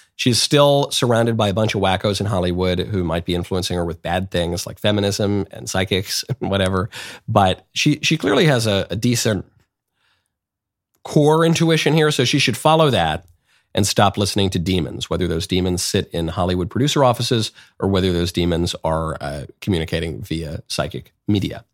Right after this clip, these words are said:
On the topic of women doing the right thing, this is my favorite video that I have seen,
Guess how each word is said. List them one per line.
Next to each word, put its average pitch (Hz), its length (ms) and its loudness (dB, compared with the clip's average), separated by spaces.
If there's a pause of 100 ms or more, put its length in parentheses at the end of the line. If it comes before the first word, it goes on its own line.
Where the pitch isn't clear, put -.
(840)
On 196 80 6
the 214 80 2
topic 104 340 2
of 92 80 -2
women 82 480 0 (100)
doing 87 260 0
the 76 40 -6
right 76 260 -6
thing, 71 320 -4
this 143 200 -2
is 165 100 0
my 131 140 4
favorite 98 340 -2
video - 380 -8 (960)
that 98 100 -4
I 98 120 -2
have 95 160 -2
seen, - 420 -6